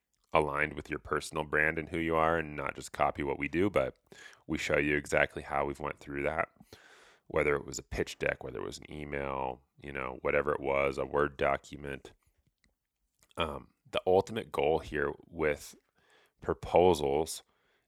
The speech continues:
is to get the person who is reading your pitch to see your vision for the work.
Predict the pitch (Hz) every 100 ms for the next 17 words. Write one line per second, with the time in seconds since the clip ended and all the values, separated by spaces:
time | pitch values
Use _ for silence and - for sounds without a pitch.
0 | - 82 - 78 104 - - - 95 90
1 | 82 87 90 73 73 80 82 85 85 _
2 | 82 - - 98 78 - - - _ -
3 | 80 - - 90 82 78 - 73 80 73
4 | 76 69 71 69 - - 73 71 69 -
5 | -